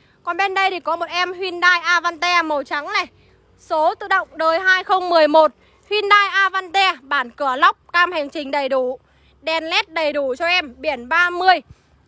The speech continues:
Xin nhan trên gương, em đang bán là ba trăm hai mươi tám triệu, đời hai không mười một, số tự động này. Vios màu đen, đời hai không lẻ tám, em đang bán là một trăm bảy mươi chín triệu. Biển ba mươi tám nhá.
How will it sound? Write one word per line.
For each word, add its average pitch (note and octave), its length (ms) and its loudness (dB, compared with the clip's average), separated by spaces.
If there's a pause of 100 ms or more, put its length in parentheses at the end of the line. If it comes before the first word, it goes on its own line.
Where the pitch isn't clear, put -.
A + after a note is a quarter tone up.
(100)
Xin A4 300 -6
nhan G#4+ 220 2
trên G4+ 200 -4
gương, G4 280 0 (100)
em F#4+ 200 -6
đang G4 200 0
bán D4+ 220 2
là F4 120 0
ba F#4 300 2
trăm F#4+ 280 -4
hai F4+ 200 -2
mươi F4 80 -8
tám D#4 260 -4
triệu, F4 260 -6
đời D4 220 -2
hai E4+ 160 -4
không E4+ 200 -8
mười D4 140 -4
một, C#4 280 -4
số D4+ 180 -8
tự E4 100 -8
động E4 180 -2
này. D4+ 160 -6 (800)
Vios A4 440 2
màu F4 260 4
đen, F#4 300 0 (500)
đời E4 240 4
hai G4 200 2
không G4 180 -2
lẻ D#4 180 -4
tám, D4 360 0 (200)
em F#4 200 -6
đang F4+ 180 0
bán D4+ 200 4
là F#4+ 80 0
một D#4 240 2 (100)
trăm F#4 280 0
bảy D4+ 180 2
mươi D4+ 140 -4
chín D#4+ 280 -6
triệu. G4+ 280 0 (540)
Biển C#4 340 -4
ba F4+ 160 4
mươi F4+ 140 -6
tám D4+ 260 2
nhá. G#4+ 140 2